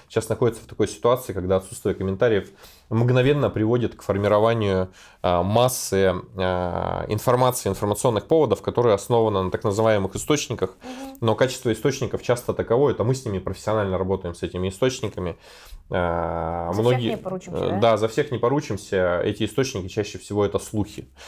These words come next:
Speaker 2: Мгм.
Speaker 1: Да, и поэтому, если Оксана Владимировна не будет ничего комментировать, ее образ за нее сформируют другие люди. Вот, поэк-, поэтому про Немакину сейчас говорить довольно сложно. Мы
Speaker 2: Но мы уже пробовали с ней составить беседу, журналисты звонили за комментариями.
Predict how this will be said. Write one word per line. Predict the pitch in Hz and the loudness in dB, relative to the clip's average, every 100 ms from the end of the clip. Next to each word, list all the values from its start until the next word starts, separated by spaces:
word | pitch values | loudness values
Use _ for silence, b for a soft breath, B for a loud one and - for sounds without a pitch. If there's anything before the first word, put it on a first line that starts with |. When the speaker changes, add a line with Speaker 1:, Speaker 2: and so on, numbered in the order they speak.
| B | B
Speaker 2:
Мгм. | 233 233 247 | -14 -10 -2
Speaker 1:
Да, | 98 104 90 | 2 2 0
и | - | -2
поэтому, | - 107 117 113 110 104 | 2 2 2 0 2 2
если | 110 - | 0 -2
Оксана | 107 - 120 | -4 -2 0
Владимировна | 107 123 123 107 98 | 0 0 0 0 -2
не | 101 | -4
будет | 117 110 | -2 -2
ничего | 107 98 117 | -4 -4 -4
комментировать, | 107 104 107 139 110 95 - | -4 -6 -2 0 0 0 -4
ее | 90 92 107 | -6 -2 2
образ | 104 117 110 92 - | 2 2 0 -2 -4
за | 90 90 | -4 -2
нее | 104 107 123 | -2 2 0
сформируют | 123 104 95 95 107 | 0 -2 0 0 0
другие | 92 95 101 104 | -2 -4 -2 -2
люди. | 104 90 - B B B B B - | -2 -4 -10 B B B B B -4
Вот, | 98 | 2
поэк-, | 113 139 156 | 2 2 0
поэтому | 123 156 185 175 165 | 2 2 4 2 2
про | 165 147 | 2 2
Немакину | 160 226 185 135 | 4 2 2 -2
сейчас | 127 123 165 165 - | -2 2 2 2 0
говорить | 107 113 131 143 | 2 4 2 4
довольно | 123 143 143 | 2 4 2
сложно. | - 233 180 147 123 | 4 4 4 0 2
Мы | 107 120 110 92 | 4 6 6 4
Speaker 2:
Но | 254 | 4
мы | 269 | 4
уже | 269 247 | 2 2
пробовали | 240 226 185 | 2 2 0
с | 175 | 0
ней | 196 | -2
составить | 175 190 170 170 | 0 0 0 0
беседу, | 185 196 170 160 | -2 0 2 2
журналисты | 180 185 190 185 | 2 2 2 0
звонили | 165 175 185 165 | -2 0 2 2
за | 165 | 0
комментариями. | 165 170 190 294 285 233 - | -2 -2 2 4 4 2 -2